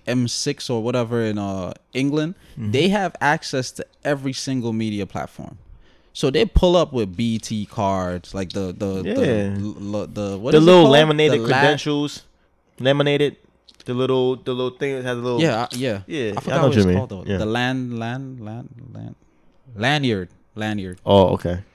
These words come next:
Speaker 2: Oh,
Speaker 1: Yeah.
Speaker 2: the little necklace, yeah.
Speaker 1: That's the whole thing, the name.
Speaker 2: Mm-hmm.
Speaker 1: So I'm like, "All right, so why would I put anything past anything?" And then that ties
Speaker 2: Hey.
Speaker 1: in with the whole Bob Marley stuff, because the nigga had a lanyard talking about he's with media.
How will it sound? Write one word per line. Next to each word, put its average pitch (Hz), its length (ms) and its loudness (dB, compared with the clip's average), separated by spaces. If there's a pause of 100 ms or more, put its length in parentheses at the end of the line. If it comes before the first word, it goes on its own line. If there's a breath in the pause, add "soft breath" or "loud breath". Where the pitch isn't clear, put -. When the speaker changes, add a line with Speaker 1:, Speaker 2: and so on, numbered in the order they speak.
(280 soft breath)
Speaker 2:
Oh, 131 140 10
Speaker 1:
Yeah. 110 60 8
Speaker 2:
the 113 60 6
little 117 200 8
necklace, 104 420 -2
yeah. 98 100 -4
Speaker 1:
That's 110 240 0
the 123 80 -2
whole 107 300 0
thing, 92 320 -6 (120)
the 98 120 -4
name. 92 360 -4
Speaker 2:
Mm-hmm. 98 200 2
Speaker 1:
So 127 120 4
I'm 175 140 2
like, 147 240 -2 (360)
"All 131 120 0
right, 151 240 2
so 127 180 0
why 120 300 2
would 156 200 2
I 139 120 4
put 135 300 -2
anything 139 420 0
past 120 300 -2
anything?" 117 540 -4
And 120 160 0
then 143 200 4
that 170 240 4
ties 135 360 4
Speaker 2:
Hey. 139 60 2
Speaker 1:
in 139 100 0
with 127 180 -2
the 120 80 0
whole 131 180 -2
Bob 120 240 2
Marley 143 300 -2
stuff, 120 280 -6
because 113 340 -6
the 113 100 -6
nigga 131 240 -2
had 123 160 0
a 101 200 -2 (440 soft breath)
lanyard 131 640 0
talking 127 220 0
about 117 200 2
he's 123 220 -2
with 127 140 -2
media. 143 460 -2